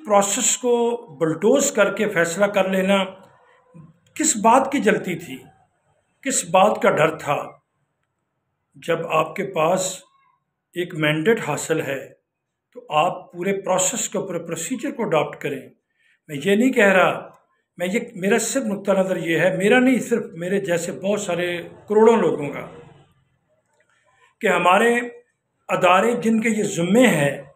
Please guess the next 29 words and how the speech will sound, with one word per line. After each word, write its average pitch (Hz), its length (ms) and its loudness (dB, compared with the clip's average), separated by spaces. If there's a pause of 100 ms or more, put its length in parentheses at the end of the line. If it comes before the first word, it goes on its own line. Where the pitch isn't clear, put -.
(340)
कि 208 100 -4
जो 226 220 2
इमरान 190 380 2
खान 196 180 0
साहब 220 240 0
इल्ज़ाम 196 380 2
लगा 185 260 4
रहे 160 220 2
हैं, 147 380 -6 (400)
क्या 175 140 -4
वो 175 160 -6
सच - 440 -4
है? 196 200 0 (960)
अगर 190 220 2
सच 202 400 0
है 220 200 2 (640)
तो 226 80 -8
सूरत 208 380 0
हाल 170 220 4
और 147 240 0
है। 127 140 -8 (840)
अगर 202 320 4
opposition 214 800 0
की 220 120 -4
तहरीक 202 420 -2
अदम 190 360 -4
इत्माद 185 680 2
जो 190 140 -4
कि 196 120 -4